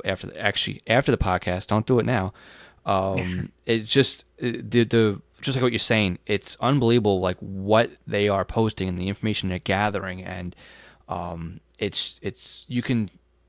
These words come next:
Speaker 1: they, they, right, they pull their resources together. So somebody might be receiving something downstream, and they get three or four people to get the same information. They, they build these, these pictures and,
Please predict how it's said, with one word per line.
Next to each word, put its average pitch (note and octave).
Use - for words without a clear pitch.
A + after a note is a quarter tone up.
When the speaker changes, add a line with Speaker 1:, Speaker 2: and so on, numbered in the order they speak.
Speaker 1:
they, A#2
they, A2
right, D#3
they G2+
pull -
their D3
resources C3
together. G#2+
So F2+
somebody B2+
might A#2+
be A2
receiving A2+
something G2+
downstream, G#2+
and F#2
they A2
get A2+
three A#2+
or A#2
four A2
people A#2+
to G2
get G2+
the G#2
same A2
information. G#2
They, F#2
they G2
build A2
these, -
these -
pictures F#2+
and, F2+